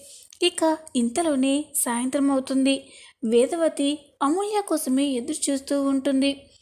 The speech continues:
విశ్వ అమూల్యని ఊరి చివరే దించేసి వెళ్ళిపోతాడు. ఇక అమూల్య నవ్వుకుంటూ విశ్వ గురించే ఆలోచిస్తూ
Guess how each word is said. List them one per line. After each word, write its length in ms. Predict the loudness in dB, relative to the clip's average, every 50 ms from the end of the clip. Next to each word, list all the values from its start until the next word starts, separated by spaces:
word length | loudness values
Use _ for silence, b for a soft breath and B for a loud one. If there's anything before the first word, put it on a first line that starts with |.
| B B B B -2
విశ్వ 500 | -2 0 0 0 0 2 2 2 2 0 -4 -8 -16 _ -6
అమూల్యని 800 | -2 -2 0 0 2 2 2 2 2 4 4 2 2 2 0 -6 -10 -6
ఊరి 280 | -4 -2 0 2 0 0 0 -2
చివరే 260 | 0 0 2 2 2 2
దించేసి 840 | 2 0 0 0 0 0 0 0 0 0 0 0 -2 -2 -2 B B B B B B B B B B _ _ _ _ _ -4 0
వెళ్ళిపోతాడు. 840 | 2 2 4 2 0 0 0 0 0 0 2 2 4 4 4 2 2 -4 -14 -20 -20 -20 -12 -4 -4
ఇక 220 | -4 -2 -2 -2
అమూల్య 640 | -2 0 0 2 2 4 4 4 4 4 2 2 -2 -8 -8 -6 -2
నవ్వుకుంటూ 800 | -2 -2 0 -2 -2 -2 0 0 0 2 2 4 4 4 2 0 -4 -10 -6
విశ్వ 340 | -4 -4 -4 -4 0 2 2
గురించే 480 | 2 2 2 0 0 0 0 -2 -2 -2
ఆలోచిస్తూ 800 | -2 -2 -2 0 0 -2 -2 -2 -2 -4 -2 -2 0 0 0